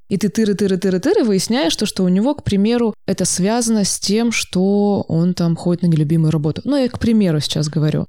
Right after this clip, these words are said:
А астролог, он выявит вот этот вот потенциал, потому что Луна там-то, там-то, с аспектами такими-то, такими-то, градус такой-то, такой-то. И вот, вот этот вот диагноз выдаст.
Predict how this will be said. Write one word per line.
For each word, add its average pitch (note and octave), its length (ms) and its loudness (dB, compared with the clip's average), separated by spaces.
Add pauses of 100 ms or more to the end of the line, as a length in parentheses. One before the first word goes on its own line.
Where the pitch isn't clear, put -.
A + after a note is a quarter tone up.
А F3 140 -2
астролог, D4 640 0
он C4 220 2
выявит C4 460 2
вот G3 100 0
этот G#3 200 0
вот F3+ 120 -2
потенциал, A#3 480 -2
потому G#3+ 300 0
что G3 180 -2
Луна F#3 300 2
там-то, C4+ 340 -2
там-то, D#3+ 360 -2
с - 80 -2
аспектами F#3+ 480 -2
такими-то, C4+ 420 -2
такими-то, F3 500 -2
градус F#3+ 340 -2
такой-то, C#4+ 340 -2
такой-то. E3 500 -4
И A#3+ 100 -2
вот, A#3 240 -4
вот G3+ 140 -4
этот F#3 220 -4
вот D#3 140 -4
диагноз E3 480 -2
выдаст. D#3+ 320 -4